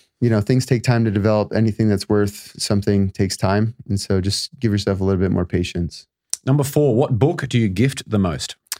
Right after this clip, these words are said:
Speaker 1: Rich Dad, Poor Dad.
Speaker 2: Number five, was there a vulnerability you once hid within that became your superpower?
Speaker 1: Obsession.
Speaker 2: Love it.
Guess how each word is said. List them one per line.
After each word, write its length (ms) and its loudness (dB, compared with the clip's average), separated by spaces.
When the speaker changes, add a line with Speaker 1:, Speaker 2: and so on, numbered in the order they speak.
Speaker 1:
Rich 220 0
Dad, 220 0
Poor 160 0
Dad. 320 -2
Speaker 2:
Number 220 4
five, 480 0
was 140 2
there 120 4
a 60 2
vulnerability 600 2
you 160 2
once 260 0
hid 160 0
within 300 2
that 60 0
became 340 0
your 100 2
superpower? 600 -2
Speaker 1:
Obsession. 640 -2
Speaker 2:
Love 340 -2
it. 100 -2